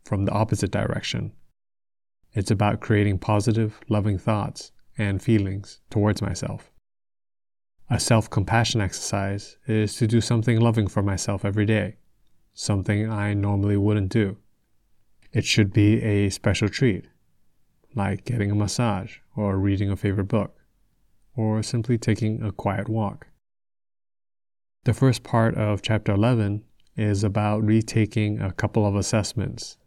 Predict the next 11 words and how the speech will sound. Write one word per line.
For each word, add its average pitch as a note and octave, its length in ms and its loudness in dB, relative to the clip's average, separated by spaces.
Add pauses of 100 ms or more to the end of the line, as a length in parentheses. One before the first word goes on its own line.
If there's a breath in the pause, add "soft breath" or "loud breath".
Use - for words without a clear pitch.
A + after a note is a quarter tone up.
(120)
to G2+ 100 -4
see - 240 0
if F#2+ 160 -2
there G2 180 -2
was G2 220 -2
any F#2+ 180 -2
change. - 480 -6 (1400)
On G2 180 0
the F#2+ 100 2
self-care G2+ 580 -2
assessment, G2 680 -6